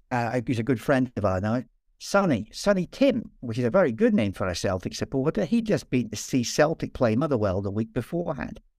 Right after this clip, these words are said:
He saw me with the, the Celtic and Saint Pauli scarf on and probably guessed I was a jock by the pale, pasty complexion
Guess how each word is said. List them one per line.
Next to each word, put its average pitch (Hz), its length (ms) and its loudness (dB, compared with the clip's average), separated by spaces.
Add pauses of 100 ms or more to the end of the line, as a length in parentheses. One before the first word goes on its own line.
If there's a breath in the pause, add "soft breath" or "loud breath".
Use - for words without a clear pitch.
(140)
He 135 100 0
saw 185 300 4
me 156 180 2
with 127 220 -2
the, 113 240 2
the 123 120 -4
Celtic - 600 -4 (440)
and 123 160 2
Saint 117 200 -2
Pauli 135 400 4
scarf 175 520 0
on - 240 -6 (220)
and - 140 -8
probably 139 400 4
guessed 127 320 0
I 113 60 4
was 110 120 2
a 101 40 -4
jock 113 360 0
by 113 160 2
the 104 100 -2
pale, 117 440 -2
pasty 110 460 -2
complexion 160 720 -2